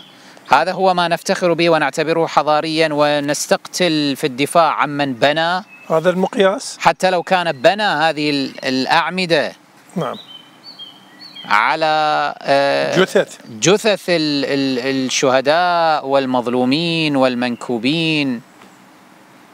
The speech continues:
Speaker 1: وأذاق الأمة هذه الويلات. شنو هذا المنطق؟ ألكم عقول أم على قلوب
Speaker 2: أقفال.
Speaker 1: أقفالها؟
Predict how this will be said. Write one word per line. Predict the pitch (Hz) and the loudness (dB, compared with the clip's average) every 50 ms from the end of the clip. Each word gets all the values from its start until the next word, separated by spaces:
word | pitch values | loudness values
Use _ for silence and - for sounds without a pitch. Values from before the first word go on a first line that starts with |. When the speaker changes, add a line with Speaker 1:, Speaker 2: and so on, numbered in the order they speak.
| - - - - - | -20 -20 -20 -14 0
Speaker 1:
وأذاق | - 120 127 127 123 147 165 165 - - | 2 2 2 4 4 2 2 2 0 -4
الأمة | 143 135 143 160 160 151 143 - | -4 -4 -4 -2 -2 -2 0 0
هذه | 131 127 131 131 123 127 117 | 2 2 2 0 0 -4 -8
الويلات. | 117 107 104 101 101 104 113 131 180 - - - - - - - - - - - - - - - - - _ - - - - - - - - - - | -6 -4 -2 -2 0 0 0 0 -2 -8 -16 -18 -18 -20 -20 -20 -20 -20 -20 -20 -20 -20 -20 -20 -20 -20 _ -20 -20 -20 -20 -20 -20 -20 -20 -20 -16
شنو | - - - 156 131 | -14 -10 -8 -8 -8
هذا | 98 82 78 - | -8 -10 -14 -16
المنطق؟ | - - - - - - - - - - - - - - - - - - - - - - - - - - | -18 -20 -20 -20 -20 -20 -20 -20 -20 -20 -20 -20 -20 -20 -20 -20 -20 -20 -20 -20 -20 -20 -20 -20 -6 -2
ألكم | - 131 151 156 - - 151 139 | 0 0 0 0 -2 -8 -6 -4
عقول | 113 131 - - 143 143 143 143 143 135 135 131 131 - - - - - _ - - - - - - - - - - - - 147 | -4 -6 -4 -2 -2 0 2 2 0 0 -2 -4 -8 -12 -16 -20 -20 -20 _ -20 -20 -20 -20 -20 -20 -20 -20 -20 -20 -6 -2 -2
أم | 147 147 | 0 2
على | 120 123 139 143 143 131 - - | 2 2 2 2 0 0 -2 -4
قلوب | 131 123 123 147 151 139 131 151 151 156 156 156 160 170 - - - | -6 -4 -2 -2 -2 2 2 2 2 2 -2 -4 -8 -10 -14 -8 -6
Speaker 2:
أقفال. | 165 151 - - - - 156 143 135 - | -6 -6 -6 -10 -8 -8 -8 -6 -2 -2
Speaker 1:
أقفالها؟ | 139 - - - - 143 135 120 101 92 - - | -2 -2 -2 -2 0 2 2 0 -2 -8 -14 -16